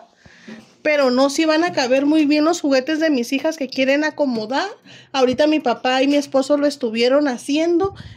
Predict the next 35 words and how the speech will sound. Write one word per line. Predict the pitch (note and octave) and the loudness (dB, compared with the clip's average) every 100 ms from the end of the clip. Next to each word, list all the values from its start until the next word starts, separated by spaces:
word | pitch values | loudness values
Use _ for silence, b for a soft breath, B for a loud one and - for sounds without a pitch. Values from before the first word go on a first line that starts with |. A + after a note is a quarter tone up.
| B | B
pero | - E4 F#4 | 0 2 2
como | F#4 D4+ | 2 2
ya | B3+ | 2
tenían | C4 C#4+ D4 C#4+ | 2 0 0 0
tiempo | D4+ D4+ E4 | 0 0 0
que | E4+ | -2
estaban, | C#4 - C4 C#4+ D4+ | -4 0 0 2 0
este, | D4 D4 | -2 -4
solamente | A#3+ C4 C4+ C#4 C#4 C#4 | -4 0 2 2 0 0
guardadas | D#4 C4+ A3+ B3 C#4 | 0 0 0 -2 -2
allá | C#4 A#3+ | -2 -2
afuera | A#3+ C4+ C4 | -2 -2 0
en | C#4+ | 0
la | C4 | -2
tienda, | B3 C#4 D4+ D4+ D4+ | -2 -2 0 0 2
vean | C#4 C#4 | 2 0
cómo | C#4 C4+ | 0 0
están | D4 C#4+ C#4 | 0 0 0
de | C#4 | 0
sucias. | D4 C#4+ C4+ B3 G#3 - - B B B B B | -2 -2 -2 -4 -6 -10 -20 B B B B B
Ahorita | - C4 C4+ D#4 | -2 0 0 0
voy | D4 C#4+ | 0 0
a | C#4+ | -2
hacer | C#4+ D4 B3+ | -2 -2 0
eso. | D#4 F4 - F4+ F4+ - B B | -2 -2 -6 -6 -6 -10 B B
Ya | - | 0
después | C#4+ D4+ - D#4 | 0 0 -4 -4
nada | D4+ D4+ | -2 -2
más | D4 D4+ | -2 -2
les | E4 | -2
mostraré | D#4+ D4+ - B3 B3 C4 | -2 -4 -2 -2 -2 0
cómo | C#4+ D4 | 0 0
acomodaron | D4 D4+ B3 A#3 C4 D4+ | 0 -2 0 2 2 2
mis | B3 - | 0 0
hijas | D4+ E4 F#4+ G#4+ - | 0 2 0 0 -2